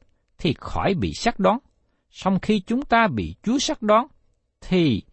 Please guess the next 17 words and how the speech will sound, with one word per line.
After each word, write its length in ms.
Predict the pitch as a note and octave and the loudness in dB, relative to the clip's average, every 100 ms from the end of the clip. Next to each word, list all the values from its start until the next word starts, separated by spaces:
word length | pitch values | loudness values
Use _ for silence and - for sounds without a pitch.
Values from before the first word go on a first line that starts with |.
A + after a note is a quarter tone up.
| _ _ _ | _ _ _
bị 440 | C3+ A#2+ G2 G2+ C#3 | -2 0 2 0 0
Ngài 380 | D3 D3+ G2+ - | 0 2 0 -2
sửa 280 | - C3 | -2 -2
phạt, 240 | G3+ A2+ F#2 - _ _ | 0 -2 -4 -10 _ _
hầu 440 | _ - D#3+ A#2 G#2 | _ 0 0 0 -2
cho 120 | G#3+ | -4
khỏi 380 | F#3+ - F2+ F#3+ | -4 -6 -2 -2
bị 200 | D3 F#2 | 0 -2
án 260 | - E3+ C#4+ A#3+ | -2 -4 -2 -2
làm 340 | C3+ A#2+ F2+ | 2 2 0
một 180 | F#2+ F#2 - _ | -6 -6 -12 _
với 140 | E3 A#3 | -4 0
người 280 | E3 G#2 - | 0 -2 -6
thế 140 | - D3+ | -6 0
gian." 240 | C3 - _ _ _ _ _ _ _ _ _ _ _ _ _ _ _ _ _ _ - | 0 -2 _ _ _ _ _ _ _ _ _ _ _ _ _ _ _ _ _ _ -6
Cách 220 | C#4 - | -6 -2
nào 280 | E3+ E3+ | 2 2